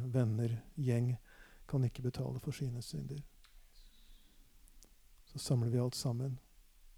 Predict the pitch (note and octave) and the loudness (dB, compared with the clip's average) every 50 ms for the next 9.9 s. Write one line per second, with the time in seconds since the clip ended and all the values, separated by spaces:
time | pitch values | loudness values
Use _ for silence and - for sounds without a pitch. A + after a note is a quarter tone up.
0 | - - - - - - - - - - - B2+ A#2 - C#3+ C3+ C#3+ B2+ B2 A#2 | -20 -20 -20 -20 -20 -20 -20 -20 -12 -6 -4 -2 -2 -2 -2 0 0 2 2 2
1 | A2+ A#2 - - C3 B2 A#2+ A#2 - C#3+ C3+ C3 C3 - - G3+ F3 - - - | 2 0 -2 -4 -4 -4 -4 -4 -4 -4 -4 -4 -4 -6 -8 -10 -10 -10 -12 -14
2 | - - - - - - - - - - - - - - - - - - - - | -14 -18 -20 -20 -20 -20 -20 -20 -20 -20 -20 -20 -20 -20 -20 -20 -20 -20 -20 -20
3 | - - - A#2 A#2 A2+ A#2 B2+ B2+ A#2 - D3 C3 A#2+ C#3+ C#3+ D3 E3+ - - | -16 -10 -6 -2 -2 0 0 -2 -2 -4 -4 -6 -6 -6 -8 -10 -10 -12 -14 -18
4 | - - - - - - - - - - - - _ _ - - - - - - | -20 -20 -20 -20 -20 -20 -20 -20 -20 -20 -20 -20 _ _ -20 -20 -20 -20 -20 -20
5 | - - - - - - - - - - - - - - - - - - - - | -20 -20 -20 -20 -20 -20 -20 -20 -20 -20 -20 -20 -20 -20 -20 -20 -20 -20 -20 -20
6 | - - - - - - - - - - - - - - _ - - - - - | -20 -20 -20 -20 -20 -20 -20 -20 -20 -20 -20 -20 -20 -20 _ -20 -20 -20 -20 -20
7 | - - - - - - - - - - - - - - - - - - - - | -20 -20 -20 -20 -20 -20 -20 -20 -20 -20 -20 -20 -20 -20 -20 -20 -20 -20 -20 -20
8 | - - - - - - - - - C3 C3+ C3 A#2+ - C#3+ C3 A#2+ - - B2+ | -18 -18 -18 -18 -20 -20 -14 -2 4 6 8 8 8 8 6 6 6 6 4 6
9 | B2 B2 A#2+ - - - A#2 A#2+ A#2+ A#2+ A#2+ A#2 - - C#3 B2+ D3+ E3+ | 6 6 4 2 2 2 2 4 4 4 2 2 2 4 4 4 4 4